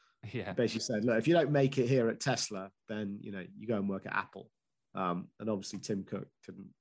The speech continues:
Speaker 2: like those types of comments particularly well. So, look, <laughs> so there's zero Apple in a Tesla. Um, and they're pretty much the only ones. You go to all the other car,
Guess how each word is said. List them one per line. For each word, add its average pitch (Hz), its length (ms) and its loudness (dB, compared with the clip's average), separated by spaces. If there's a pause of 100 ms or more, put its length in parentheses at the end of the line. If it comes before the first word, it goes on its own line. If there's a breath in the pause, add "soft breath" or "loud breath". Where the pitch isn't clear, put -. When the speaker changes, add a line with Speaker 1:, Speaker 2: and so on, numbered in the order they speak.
Speaker 2:
like 95 240 -2 (140)
those 95 320 -6
types - 300 -6
of 107 80 -8
comments 95 340 -2
particularly 101 540 -8
well. 98 240 0
So, 127 160 2
look, 123 240 6 (300 loud breath)
<laughs> - 260 -20
so 127 180 0
there's 131 180 6
zero 147 640 8
Apple 104 500 0 (600)
in 110 220 2
a 104 60 -2
Tesla. - 460 -6 (600 soft breath)
Um, 101 260 0
and 127 100 2
they're 160 120 6
pretty 170 260 4
much 113 260 0
the 113 120 2
only 104 240 0
ones. 110 440 -2
You 113 100 -8
go 110 180 0
to 117 160 -4
all 117 160 2
the 110 140 2
other 104 180 -4
car, 107 340 -4